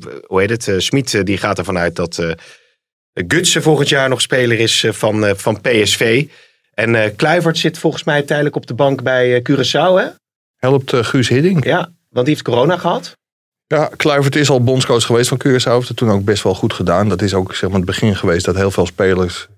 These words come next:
Speaker 2: toch voor Curaçao kozen en, eh, voor Curaçao gingen voetballen. Nou, daarna is het met Remco, eh, Bizantini, eh,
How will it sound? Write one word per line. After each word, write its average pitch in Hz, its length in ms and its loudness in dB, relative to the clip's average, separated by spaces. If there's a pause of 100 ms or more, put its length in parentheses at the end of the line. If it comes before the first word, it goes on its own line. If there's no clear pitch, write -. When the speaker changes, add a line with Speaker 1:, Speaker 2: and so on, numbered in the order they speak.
(120)
Speaker 2:
toch 110 180 -2
voor 101 100 -4 (100)
Curaçao 101 380 2
kozen 107 480 0
en, 98 260 -4
eh, 90 80 -8
voor 90 140 -4 (100)
Curaçao 95 280 2
gingen 104 280 0
voetballen. 110 520 0 (540)
Nou, 101 160 0
daarna 95 240 2
is 98 140 -2
het 95 180 -12
met 92 220 0
Remco, 95 480 2
eh, 92 120 2
Bizantini, 104 720 2
eh, 95 200 0